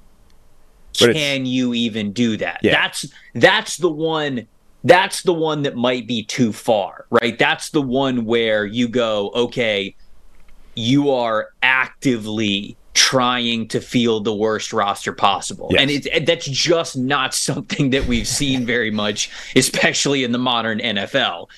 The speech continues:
Speaker 2: So, uh, I agree with you completely, especially putting Jefferson on I R for the next four games, depending on these next four games go.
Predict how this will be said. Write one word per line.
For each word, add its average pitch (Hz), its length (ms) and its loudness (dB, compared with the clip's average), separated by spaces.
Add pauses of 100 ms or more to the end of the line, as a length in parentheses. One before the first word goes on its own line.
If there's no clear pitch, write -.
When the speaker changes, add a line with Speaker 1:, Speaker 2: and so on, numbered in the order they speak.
(120)
Speaker 2:
So, 123 600 2 (420)
uh, 113 500 4 (520)
I 190 80 8
agree 135 400 2
with 170 180 -6
you 123 120 -2
completely, 113 760 0 (360)
especially 147 640 0
putting 135 340 -2
Jefferson 123 640 -4
on 117 380 2
I 104 240 0
R 113 180 0
for - 100 -12
the 101 80 -2
next 107 260 0
four 107 260 2
games, 120 340 0
depending 113 300 -2
on 104 100 0
these 98 160 -2
next 104 200 -2
four 98 200 0
games 98 300 0
go. 117 440 2